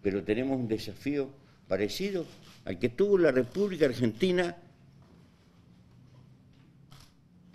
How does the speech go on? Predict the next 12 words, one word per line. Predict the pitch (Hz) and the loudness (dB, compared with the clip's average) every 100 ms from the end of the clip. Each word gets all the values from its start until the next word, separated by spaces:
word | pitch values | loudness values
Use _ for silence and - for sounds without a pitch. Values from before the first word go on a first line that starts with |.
| - | -16
cuando | - 127 135 | -4 4 4
apeló | 123 135 165 202 | 6 4 6 6
a | 151 | 6
explotar | 117 120 120 - 185 151 147 - - - - | 4 2 2 4 2 2 -8 -20 -20 -20 -2
los | 107 | -2
yacimientos | 107 104 117 139 151 143 - - - - - - - - | 0 0 0 -2 -2 -4 -4 -8 -20 -20 -20 -20 -20 -6
potenciales | 104 104 113 - 175 139 | -4 -2 -4 -2 -2 -2
que | 117 | -4
tiene | 104 135 120 104 - | -4 -2 -2 -4 -4
en | 113 | 2
Vaca | 101 117 110 | 2 2 2
Muerta | 120 147 143 143 139 | 4 4 2 -4 -6